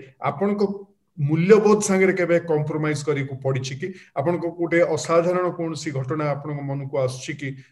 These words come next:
ଯୋଉଥିରେ ଆପଣଙ୍କୁ ଲାଗିଲା ଯେ, ଅ, ବ୍ୟବସାୟ ଏବଂ ମୂଲ୍ୟବୋଧ ଗୋଟିଏ ଜିନିଷ, ଗୋଟିଏ ଜିନିଷ ତାକୁ ଏକାଠି କରିକି ଗୋଟିଏ ବ୍ୟବସାୟକୁ ଠିଆ କରାଯାଇପାରିବ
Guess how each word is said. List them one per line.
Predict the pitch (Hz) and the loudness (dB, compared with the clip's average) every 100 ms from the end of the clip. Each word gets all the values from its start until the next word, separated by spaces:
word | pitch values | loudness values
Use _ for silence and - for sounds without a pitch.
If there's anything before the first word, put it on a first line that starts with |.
| _ | _
ଯୋଉଥିରେ | 151 151 151 156 - - | -4 -4 0 0 0 0
ଆପଣଙ୍କୁ | 139 139 156 151 151 | -4 -4 -6 -6 -4
ଲାଗିଲା | 135 131 135 170 147 123 - - _ 117 | -4 -2 -2 0 0 -2 -6 -16 _ -12
ଯେ, | 110 156 156 151 147 143 - - 135 | -2 2 6 8 6 4 -2 -8 -4
ଅ, | 135 131 131 127 - _ 120 | -2 0 -2 -4 -12 _ -2
ବ୍ୟବସାୟ | 156 156 180 190 185 180 | 2 2 2 2 2 2
ଏବଂ | 156 151 147 | 0 -2 -2
ମୂଲ୍ୟବୋଧ | 139 151 156 156 156 156 151 - _ _ _ _ _ _ _ _ _ 135 | -2 0 2 2 2 0 -2 -12 _ _ _ _ _ _ _ _ _ -4
ଗୋଟିଏ | 147 170 175 180 180 | -4 -2 4 6 6
ଜିନିଷ, | 156 170 170 170 196 208 202 - _ _ | 2 0 -2 0 0 -2 -6 -16 _ _
ଗୋଟିଏ | 147 151 160 | -4 2 2
ଜିନିଷ | 165 170 - | 2 -4 -8
ତାକୁ | - 151 151 - | -4 -4 -2 -4
ଏକାଠି | 147 - 160 170 | -2 0 -2 -4
କରିକି | 165 165 151 156 170 170 170 _ _ _ _ - | -2 -2 -2 -4 -6 -6 -10 _ _ _ _ -10
ଗୋଟିଏ | 143 143 | -4 -2
ବ୍ୟବସାୟକୁ | 139 147 156 151 151 | -2 -2 0 -2 -2
ଠିଆ | 131 147 143 | -6 -6 -2
କରାଯାଇପାରିବ | 147 147 147 147 156 175 196 | -2 -2 -4 -2 0 0 -2